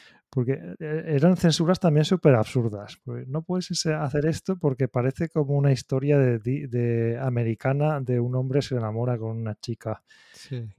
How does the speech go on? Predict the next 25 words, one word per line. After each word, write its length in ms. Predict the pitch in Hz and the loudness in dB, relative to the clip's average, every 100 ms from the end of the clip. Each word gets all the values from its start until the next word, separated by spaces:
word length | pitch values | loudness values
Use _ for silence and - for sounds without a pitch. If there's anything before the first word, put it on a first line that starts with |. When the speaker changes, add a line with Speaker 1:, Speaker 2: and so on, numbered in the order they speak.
| _ | _
Speaker 1:
Eliminaban 680 | 156 131 127 123 123 135 151 | -2 0 0 2 2 4 6
la 80 | 143 | 6
escena 460 | 131 - 143 147 | 4 2 4 4
de 460 | 143 139 135 131 123 | 4 2 2 0 -2
cuando 340 | 123 123 120 117 | -4 -4 -4 -6
el 120 | 107 | -6
chico 360 | - 131 - | -10 -8 -4
miraba 360 | 135 123 120 123 | -4 -2 -2 -2
a 40 | |
la 120 | 110 98 | -4 -8
chica 340 | - 110 - - _ | -12 -12 -14 -20 _
y 120 | 113 | -20
cosas 380 | 113 113 - 110 | -18 -16 -14 -14
así. 200 | 98 - _ _ _ _ - _ - | -16 -20 _ _ _ _ -20 _ -12
Me 80 | 110 | -8
parecía 380 | 104 104 120 | -6 -2 0
súper 280 | 123 139 120 | 0 0 -2
absurdo 480 | 107 - 113 101 - - | -4 -4 -6 -6 -14 -12
y 120 | 113 | -8
el 260 | 110 110 - _ _ _ _ _ | -8 -8 -14 _ _ _ _ _
Kurosawa 580 | - - 110 104 110 110 | -18 -12 -10 -10 -6 -4
Akira 320 | 113 - 120 | -4 -6 -6
se, 260 | 127 131 110 | -4 -6 -8
se 180 | 113 113 | -10 -10
enervaba. 600 | 104 98 95 98 90 | -8 -10 -8 -10 -10